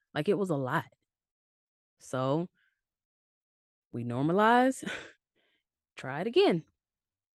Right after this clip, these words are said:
More hormones, more hormones. We try, we try for a sec-, we try our second one,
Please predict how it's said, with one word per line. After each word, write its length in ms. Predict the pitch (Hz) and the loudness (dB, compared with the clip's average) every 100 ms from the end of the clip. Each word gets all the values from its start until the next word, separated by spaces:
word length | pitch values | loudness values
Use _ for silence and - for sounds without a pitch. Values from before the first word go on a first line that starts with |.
| - - _ _ _ _ _ _ _ - | -20 -20 _ _ _ _ _ _ _ -12
More 180 | 131 170 | -6 0
hormones, 600 | 247 262 220 175 147 160 | 2 4 6 4 2 0
more 160 | 170 | -2
hormones. 800 | 196 247 220 147 123 92 - - _ _ _ _ _ _ _ _ _ _ _ | 0 0 0 -2 -6 -12 -18 -20 _ _ _ _ _ _ _ _ _ _ _
We 160 | 127 117 | -16 -16
try, 360 | - 127 139 - | -12 -10 -8 -6
we 140 | 131 | -8
try 220 | - 139 | -10 -10
for 200 | 139 196 | -8 -4
a 40 | 196 | -4
sec-, 220 | 240 180 | -2 -2
we 100 | 131 | -4
try 160 | - 135 | -8 -8
our 120 | 160 | -8
second 400 | - 269 - 110 | -2 -2 -4 -10
one, 160 | 120 | -14